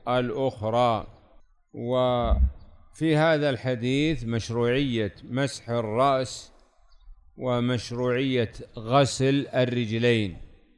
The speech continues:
إن الواجب في الرجلين الغسل ولا يكفي فيهما المسح، إلا أن يكون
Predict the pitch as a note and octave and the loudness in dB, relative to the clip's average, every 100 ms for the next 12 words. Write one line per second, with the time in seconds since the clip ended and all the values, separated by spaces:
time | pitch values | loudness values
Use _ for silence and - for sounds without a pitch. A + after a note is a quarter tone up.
0 | _ - A2 A2+ A#2+ C3 C3+ A#2+ B2 F#2+ | _ -10 -4 0 2 4 4 2 -2 0
1 | A#2+ A#2 A#2+ A2 A#2 C3 D3 C#3+ B2+ A#2 | -2 0 -2 -2 2 2 4 2 2 4
2 | C#3+ A#2 A#2 F#2+ E2 - - - - - | 4 4 2 0 -4 -14 -20 -20 -20 -8
3 | A#2 B2+ C#3 C#3+ C3+ B2+ - B2 A2 B2 | 0 2 4 4 2 -2 -4 -4 -2 -2
4 | B2 A2 A#2+ B2+ C#3 D#3 D#3+ - - - | 0 0 0 2 2 2 -2 -8 -20 -20
5 | - - - C3 B2+ A#2+ C#3+ C3 - A2+ | -18 -12 0 2 4 4 2 2 -4 -6
6 | D#3 E3+ C3+ B2+ A#2+ A#2 - C3 B2 A#2 | -2 0 0 0 0 -2 -2 -2 0 2
7 | C3+ E3+ | 4 2